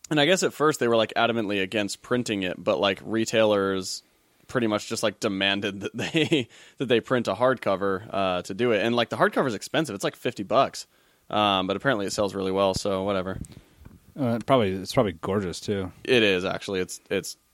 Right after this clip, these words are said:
Speaker 1: quite gorgeous. I, that's where I started reading it, actually. It was in the hardcover at Barnes and Noble. I, I started just, like, flipping through it, and before I knew it, I was done with the first issue, and I was like, "Oh, fuck. Been here a while."
Speaker 2: Is it, is it big?
Speaker 1: It's pretty, yeah, it's pretty big. I mean, 'cause it's, it's still the widescreen format.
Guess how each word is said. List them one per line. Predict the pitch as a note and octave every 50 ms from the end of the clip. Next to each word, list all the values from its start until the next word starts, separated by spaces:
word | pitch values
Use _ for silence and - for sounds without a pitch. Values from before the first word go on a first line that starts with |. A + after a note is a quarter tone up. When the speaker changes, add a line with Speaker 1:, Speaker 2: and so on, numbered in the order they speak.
| _ _ _ _ -
Speaker 1:
quite | - - - G2 F2+ D#2
gorgeous. | - F2 F2 E2+ F2 - -
I, | F#2+ F2+ F#2
that's | F2 F2+ A#2+ B2+ -
where | C#3 A#2+
I | G#2
started | - - A2 G2 F2
reading | F2+ G2+ A2 A2 G#2
it, | F#2+ F2+
actually. | F2+ F2+ F2+ - G2+ G2+
It | G2
was | F#2 F#2
in | G2+
the | F2+ E2+
hardcover | - G2+ F#2+ F2+ - G2 F2+ F#2 F#2 F2
at | - - -
Barnes | - G2 F#2+ F#2+ F#2
and | F#2+ F2
Noble. | F2 F2+ F#2 F2 E2+ E2
I, | F2 F2 F2+ F2+ F2 -
I | - F2+ F2 F2 F2+ F2+ F2 E2+ -
started | - - - - A2+ G#2+ G2
just, | F#2 G2 - G2
like, | F2+ -
flipping | - A2 A2+ - G#2+ G2+
through | - - A2+ A2 A2+ B2
it, | B2 -
and | G#2 G2+
before | G2 - - G#2
I | F#2+ F#2
knew | F#2+ F#2 F#2
it, | F2
I | F2+
was | F2+ F2 -
done | G#2 F#2+
with | F#2 F2+
the | - G2
first | - F#2+ G2 - -
issue, | G2 F#2 - G#2
and | F#2+ F2
I |
was | F2+ G2
like, | G2 -
"Oh, | G#2 G2 F2
fuck. | - - - D3 D3 - - _ _ _ _ _ _ -
Been | - G#2+ F#2+
here | F#2+ F#2+
a | F#2 F#2
while." | F2+ F2 F2+ F2+ _ _ _ -
Speaker 2:
Is | F#3 D3+
it, | E3+ - _ _ _ _ _ _ _ _ -
is | E3+ D3 C#3
it | C3 F#2+
big? | B2+ C3 F3+ A#3+ B3+ - - - - - - - - - - - - - - -
Speaker 1:
It's | - - A#3+ -
pretty, | - - F4 E4+ C#4 -
yeah, | C#3+ E3 C3 F#2
it's | A2+ C#3+ -
pretty | - C4 G#3 C#3+
big. | G#2+ C3+ C3 A2+ G2+
I | A2+
mean, | A#2 A#2 A#2 G#2+
'cause | - C#3 C#3
it's, | D3 - - -
it's | - C3 -
still | - - - E3 E3
the | C#3+ B2
widescreen | G2+ G#2 A2 A#2+ B2 - - - B2 A#2 G#2
format. | - - G#2 G2+ A#2 C3+ D3+ F3+ -